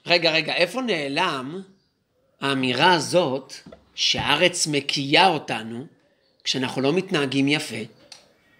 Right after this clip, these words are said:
או שואל הרב טייכטל במשנה שכיר, מקור שלוש עשרה, וזה המדרש, הוא פלא מאוד.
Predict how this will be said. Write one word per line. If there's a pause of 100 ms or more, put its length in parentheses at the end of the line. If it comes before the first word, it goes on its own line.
(380)
או
שואל
הרב
טייכטל
במשנה
שכיר, (520)
מקור
שלוש
עשרה, (640)
וזה
המדרש,
הוא
פלא
מאוד.